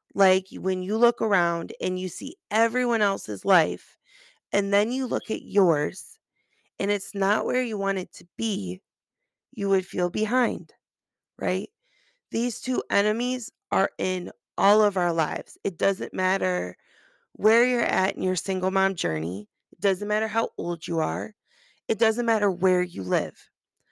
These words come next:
I guarantee that you deal with these two enemies just like me and probably every other woman that's listening to this podcast. Okay, so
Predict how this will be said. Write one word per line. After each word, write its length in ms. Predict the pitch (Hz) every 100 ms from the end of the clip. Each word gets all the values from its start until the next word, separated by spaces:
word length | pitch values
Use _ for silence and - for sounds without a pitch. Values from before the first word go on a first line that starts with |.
| _ _ _
I 300 | - 208 202 -
guarantee 880 | - 208 220 254 240 - 226 95 - _ _ _ _ _ _ _ _ _
that 340 | 180 185 -
you 560 | - 180 208 233 240 - -
deal 420 | 190 202 185 -
with 200 | 185 175
these 280 | 190 190 -
two 200 | 233 -
enemies 580 | 180 165 156 147 170 - _ _ _ _ _
just 420 | - 226 214 -
like 360 | 180 180 170 - 180
me 460 | 170 175 175 202 233 _ _ _ _ _ _ 190
and 180 | 196
probably 560 | 190 - 196 190 190 - _
every 500 | - 247 226 254 247 -
other 280 | 196 196 196
woman 480 | 190 185 175 170 185 _ _ -
that's 240 | - 165 -
listening 400 | 180 - 175 180
to 120 | 175
this 200 | 170 165
podcast. 800 | 170 180 175 160 147 - - _ _ _ _ _ _ _ _ _ _ _ _ _ _ _ _ -
Okay, 240 | 165 180
so 480 | 160 - 190 170 -